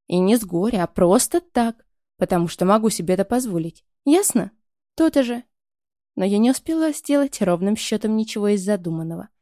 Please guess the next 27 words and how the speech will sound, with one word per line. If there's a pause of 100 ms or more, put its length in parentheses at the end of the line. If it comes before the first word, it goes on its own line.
(220)
как
неожиданно
в
мою
входную
дверь
позвонили. (680)
Нахмурилась (360)
и
даже
немного
перепугалась,
вспоминая
вчерашний
разговор
с
Ханом (320)
про
моего
безумного
и
обнищавшего
папашу. (560)
А
вдруг
это
он?